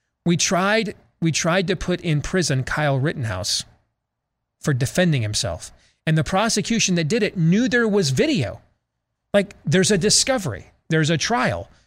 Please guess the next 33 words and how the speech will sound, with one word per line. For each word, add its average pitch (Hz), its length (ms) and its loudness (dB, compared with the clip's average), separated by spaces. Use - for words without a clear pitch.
there's 170 220 4
motions 185 560 2
to, 170 320 0
there's, 180 240 4
there's 175 300 2
motions 196 460 4
to 202 120 0
show 214 240 4
evidence. 180 440 0
They 226 180 4
knew 247 360 6
this 277 240 2
video 185 420 2
that - 420 -4
none 165 220 4
of 165 100 4
us 285 140 4
had 320 120 0
seen, 131 320 -4
but 202 100 0
they 294 160 2
knew 320 200 2
this 254 220 4
video 247 320 2
was 196 180 2
going 247 320 2
to 269 120 2
be 240 140 0
shown 240 360 4
in 202 160 2
court, 180 380 -2
completely 247 680 2
demolishing 185 1200 2